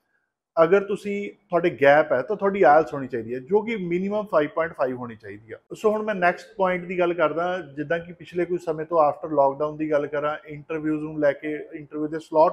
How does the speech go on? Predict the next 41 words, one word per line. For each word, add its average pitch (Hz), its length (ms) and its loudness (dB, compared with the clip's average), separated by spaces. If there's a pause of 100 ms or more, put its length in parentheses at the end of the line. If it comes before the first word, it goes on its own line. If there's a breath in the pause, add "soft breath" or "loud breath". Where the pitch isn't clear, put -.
ਨੂੰ 180 120 -8
ਲੈ 147 100 2
ਕੇ 147 300 -10 (480)
ਅਪਾਇੰਟਮੈਂਟਸ 160 600 -4
ਨਹੀਂ 165 100 -8
ਮਿਲ 147 120 0
ਰਹੀਆਂ 143 300 -6
ਸੀ, 147 160 -8
ਉਹ 151 140 -4
ਬੜੀ 147 120 -6
ਦਿੱਕਤ 143 340 -4
ਆ 143 100 4
ਰਹੀ 143 120 -4
ਸੀ। 147 280 -6
ਜਾਂ 147 180 -2
ਫਿਰ 151 160 -10
ਕਈਆਂ 156 300 -10
ਨੇ, 156 80 -6
ਬਹੁਤ 151 480 0
ਲੋਕਾਂ 156 340 -4
ਨੇ, 151 220 -10 (480)
ਅ, 135 340 4
ਬਾਏ 131 420 4
ਕਰੀ 139 320 -2
ਆ 135 280 2
ਅਪਾਇੰਟਮੈਂਟ, 131 640 -8 (100)
ਹੈ 135 40 -10
ਨਾ। 143 160 -8 (520)
ਅ, - 20 -2
ਕਿਸੇ 156 320 -4
ਨੂੰ 147 160 -6
ਕੈਲਕਟਾ 139 480 -2
ਦੀ 135 120 -6
ਮਿਲੀ 135 260 -8
ਹੈ, 135 40 0
ਕਿਸੇ 131 180 -12
ਨੂੰ 135 120 -16
ਬੰਬੇ 131 320 -4
ਦੀ 139 80 -14
ਮਿਲੀ 131 280 -16
ਹੈ। 127 100 -12